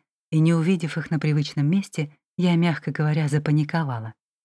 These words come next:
Перерыв все свои скромные пожитки, я окончательно убедилась,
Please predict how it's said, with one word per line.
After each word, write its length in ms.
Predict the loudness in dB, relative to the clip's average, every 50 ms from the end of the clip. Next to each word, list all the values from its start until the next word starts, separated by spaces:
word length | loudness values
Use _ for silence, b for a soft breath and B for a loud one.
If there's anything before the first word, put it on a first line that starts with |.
| _ _ _ _ -2
Перерыв 400 | 0 2 2 4 4 2 2 0
все 180 | -2 -4 -4 -4
свои 240 | -2 -2 -2 -2
скромные 500 | -2 -2 -2 0 2 2 4 4 2 2
пожитки, 460 | 0 0 -2 0 0 0 -2 -2 -4 -2
я 180 | -2 -2 -2
окончательно 840 | -4 -4 -4 -2 -2 -2 -2 -2 -2 -2 -2 -2 -2 -2 -2 -2 -2
убедилась, 600 | -2 0 -2 0 0 2 0 0 0 -2 -8 -12